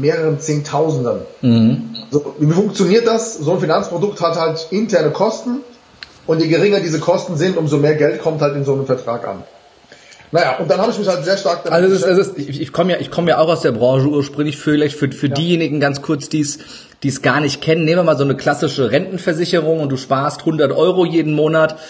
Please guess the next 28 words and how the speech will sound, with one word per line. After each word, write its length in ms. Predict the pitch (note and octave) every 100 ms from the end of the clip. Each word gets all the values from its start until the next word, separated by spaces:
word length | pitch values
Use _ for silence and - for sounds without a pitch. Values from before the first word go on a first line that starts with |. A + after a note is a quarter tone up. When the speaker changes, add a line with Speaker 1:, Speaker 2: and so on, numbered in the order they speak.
| - -
Speaker 2:
dann 200 | C#3 C3
gehen 200 | D3 D#3
von 240 | - F#3
diesen 220 | F3 F3
hundert 260 | E3 E3 D#3+
Euro, 380 | C#3 D#3 D#3+ C#3+
gehen 260 | C#3+ D#3+
nicht 200 | E3+ E3+
hundert 220 | F#3 F#3
Euro 300 | D#3+ E3 E3+
in 140 | F3 D3+
den 160 | D3
Topf, 420 | - G#3 - - -
der 100 | D3
für 140 | C#3+ D3
dich 160 | C#3+
gespart 520 | C#3 C3+ C3+ F3 -
wird 220 | F#3 F3+ E3+
und 220 | D3 C3+
der 100 | C#3
sich 140 | C#3
verzinst, 580 | - C3 G3 A3 A3 -
der 80 | D3
in 80 | C#3+
irgendein 380 | D#3 D#3 C3+
Fondsprodukt 640 | A#2 - F#3 - E3+ E3 -
vielleicht 360 | D#3+ D3 C#3+ -
geht 260 | D3 D3